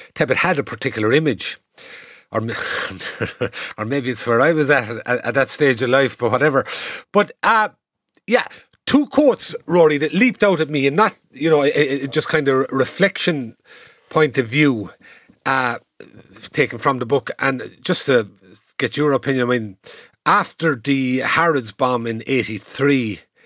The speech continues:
uh, which would have been a Christmas Thatcher, either before Christmas or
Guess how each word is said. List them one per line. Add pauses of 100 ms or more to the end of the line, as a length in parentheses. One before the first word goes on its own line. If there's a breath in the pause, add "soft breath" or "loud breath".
(280 soft breath)
uh,
which
would
have
been
a
Christmas
Thatcher, (120)
either (540)
before
Christmas
or